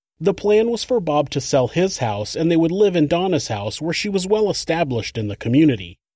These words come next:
Just like his life while married to Nancy, what Bob wanted was the most important thing,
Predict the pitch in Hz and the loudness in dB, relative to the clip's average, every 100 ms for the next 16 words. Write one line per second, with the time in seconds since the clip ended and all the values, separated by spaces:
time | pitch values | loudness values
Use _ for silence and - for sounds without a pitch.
0 | _ _ 131 120 160 - 139 131 131 113 | _ _ -8 0 0 0 0 0 -2 0
1 | 123 120 - 117 110 120 117 - 107 131 | 0 0 0 -2 0 -2 -4 -4 -2 0
2 | 143 135 104 98 98 175 175 220 233 202 | 0 0 -6 -8 -8 -6 -2 -2 0 -2
3 | 180 170 165 156 139 143 120 127 127 117 | -2 0 0 0 0 0 2 2 2 0
4 | 117 107 131 107 95 - 135 101 98 | -6 -4 -2 -4 -4 -2 0 -2 -10